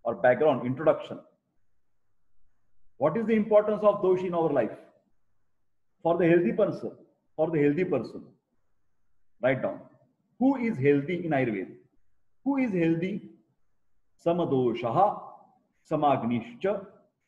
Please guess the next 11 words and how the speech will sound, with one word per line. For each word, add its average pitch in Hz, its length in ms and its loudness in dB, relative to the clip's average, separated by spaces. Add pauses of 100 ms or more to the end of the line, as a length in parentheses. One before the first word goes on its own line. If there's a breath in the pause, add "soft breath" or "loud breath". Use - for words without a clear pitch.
(260)
samadhatu 190 1120 2
malakriyaha, 156 800 -2 (960)
prasanna 185 720 -4 (220)
atma 175 880 0
indriya 180 800 -2
manaha, 131 500 0 (380)
swastha 214 720 0 (200)
iti 165 200 -6
abhidiyate. 110 720 -2 (1900)
So, 226 140 -2 (160)
samadosh, 220 680 4